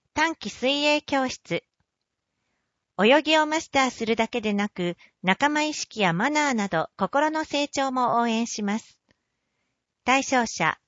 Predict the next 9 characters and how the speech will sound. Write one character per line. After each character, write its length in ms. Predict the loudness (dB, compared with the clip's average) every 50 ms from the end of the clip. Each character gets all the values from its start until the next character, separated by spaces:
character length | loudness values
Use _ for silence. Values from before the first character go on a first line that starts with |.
| _ _ _ _ _ _ _ _ _
小 300 | -14 0 4 4 6 6
学 200 | 6 4 0 0
生 240 | -2 -6 -4 -4 -4
コ 200 | -4 -4 -4 -4
ー 60 | -4 -4
ス 320 | -6 -6 -6 -6 -6 -6 _ _ _ _ -2
二 200 | 0 2 2 2
十 260 | 0 0 0 0 0
名、 380 | -2 -4 -4 -6 -6 -8 -10